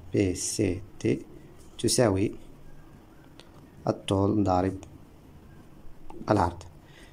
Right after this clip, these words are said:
إذا إلا خدينا الطول ديال المستطيل أ بي سي دي هو طول القطعة أ بي، إذا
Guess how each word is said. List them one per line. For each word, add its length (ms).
إذا 140
إلا 200
خدينا 420
الطول 460
ديال 280
المستطيل 680
أ 160
بي 180
سي 180
دي 80
هو 100
طول 200
القطعة 500
أ 20
بي، 200
إذا 140